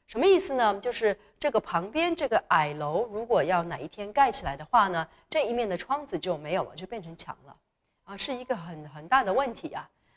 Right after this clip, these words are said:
那当我们回去问那个卖家的经纪的时候呢，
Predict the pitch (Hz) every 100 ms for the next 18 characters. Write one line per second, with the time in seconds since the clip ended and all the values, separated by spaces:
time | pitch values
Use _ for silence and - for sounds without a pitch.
0 | _ - 277 294 339 233 - 202 - 247
1 | 311 247 226 202 254 233 214 202 185 208
2 | 208 220 175 - 160 202 185 151